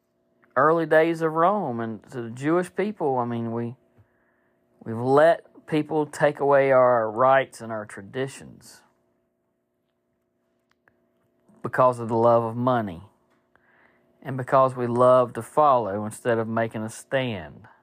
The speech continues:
And look at it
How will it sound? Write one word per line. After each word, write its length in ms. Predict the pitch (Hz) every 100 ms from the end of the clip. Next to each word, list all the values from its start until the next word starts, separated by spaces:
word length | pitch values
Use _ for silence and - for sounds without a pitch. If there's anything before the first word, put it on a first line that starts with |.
| _ _ _ _ _ _ _ _ _ _ _ _ _ _ _ _ _ _ _ _ _ _ _ _ _ _ _ _ _ _ _ _ _ _ _ _ -
And 160 | 214 240
look 180 | 302
at 180 | 262 226
it 220 | 208 -